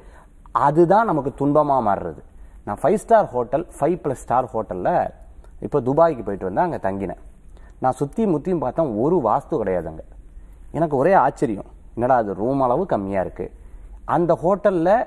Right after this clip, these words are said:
நமக்கு வந்து ரூம் வாங்குறதுக்கு கிட்டத்தட்ட ரெண்டு மாசம் வெயிட் பண்ண வேண்டியதா இருக்கு. ஃபுல்லா புக்கிங் ஆயின்னு இருக்கு. உள்ள ஆள் வர முடியல, வெளியில ஆ போக முடியல.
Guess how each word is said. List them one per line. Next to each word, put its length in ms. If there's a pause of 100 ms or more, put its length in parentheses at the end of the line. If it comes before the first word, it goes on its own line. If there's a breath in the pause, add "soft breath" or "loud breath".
(100)
நமக்கு 280
வந்து 320
ரூம் 360
வாங்குறதுக்கு 420
கிட்டத்தட்ட 480
ரெண்டு 360
மாசம் 240
வெயிட் 200
பண்ண 200
வேண்டியதா 160
இருக்கு. 480 (520 soft breath)
ஃபுல்லா 500 (120)
புக்கிங் 120
ஆயின்னு 360
இருக்கு. 460 (280 soft breath)
உள்ள 260
ஆள் 260
வர 160
முடியல, 440
வெளியில 180
ஆ 180
போக 300
முடியல. 280